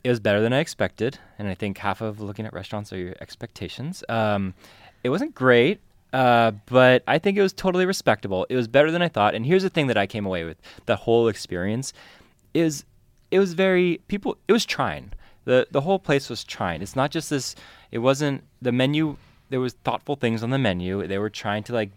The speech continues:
be a little modern while still being a little safe enough for tourists and people who expect what the Hard Rock Cafe is. Um,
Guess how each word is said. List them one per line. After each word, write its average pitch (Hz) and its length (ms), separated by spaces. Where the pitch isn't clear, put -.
be 104 160
a 110 60
little 127 180
modern 123 540
while 101 100
still 113 240
being 123 140
a - 20
little 131 160
safe 113 380
enough 117 160
for 127 140
tourists 104 640
and 113 140
people 113 340
who 110 300
expect - 480
what 107 120
the 110 80
Hard 101 200
Rock 107 220
Cafe 104 360
is. 92 300
Um, 104 480